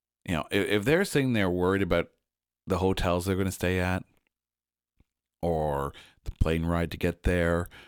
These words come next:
or the practice before the game, or so much, then you can't concentrate on the game before you get there. You need to fix this,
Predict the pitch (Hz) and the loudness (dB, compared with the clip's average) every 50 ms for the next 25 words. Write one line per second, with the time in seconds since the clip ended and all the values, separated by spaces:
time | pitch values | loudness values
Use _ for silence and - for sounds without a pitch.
0 | - _ _ - - 80 78 71 73 69 - - - 107 95 92 - - 98 90 | -20 _ _ -4 0 0 0 0 -2 -2 -2 0 2 2 2 2 0 -2 -4 -4
1 | - - - - - 92 90 87 80 87 82 92 92 90 90 87 87 85 85 85 | -4 -6 -6 -2 0 0 0 0 0 -2 -2 0 0 0 0 0 0 0 -2 -2
2 | 85 82 - - - - - - _ _ _ _ - 80 82 80 76 76 76 71 | -4 -6 -8 -14 -20 -20 -20 -20 _ _ _ _ 0 2 2 4 4 2 2 2
3 | 71 71 73 73 73 71 69 65 64 - - - - - - - - - - - | 2 2 2 0 0 0 -2 -4 -6 -10 -16 -20 -20 -20 -10 -6 -4 -2 0 2
4 | - 151 196 214 185 175 190 196 - - - - - - - - - _ _ _ | 4 6 6 6 6 4 4 2 2 0 -2 -2 -2 -2 -2 -4 -10 _ _ _
5 | _ _ _ _ _ _ _ _ _ _ - - 127 143 151 135 - 175 185 165 | _ _ _ _ _ _ _ _ _ _ -6 -2 0 0 2 2 2 0 0 0
6 | - - 143 165 180 180 - 151 - - 123 - - 92 98 95 95 98 139 151 | 0 0 0 0 0 0 -2 -4 -2 -2 0 0 0 -2 -2 -2 -2 -2 0 0
7 | 147 123 101 98 98 92 101 - - _ _ _ _ _ _ _ _ _ _ _ | 2 2 0 0 -2 -4 -6 -8 -14 _ _ _ _ _ _ _ _ _ _ _
8 | _ _ _ _ _ - - 107 - 123 113 110 101 95 131 139 - - 73 65 | _ _ _ _ _ -2 -2 2 4 4 4 4 4 0 -2 -2 -2 -2 -4 -4
9 | - - - _ _ _ _ _ _ _ _ _ _ _ _ _ _ _ - 104 | -6 -8 -16 _ _ _ _ _ _ _ _ _ _ _ _ _ _ _ -4 0
10 | 107 113 113 113 117 131 160 156 - 139 - - - 143 143 - - - 76 67 | 2 2 4 4 4 2 2 0 -2 -4 -2 0 0 0 0 -2 -4 -4 -2 -2
11 | - - - - - | -2 -4 -6 -10 -12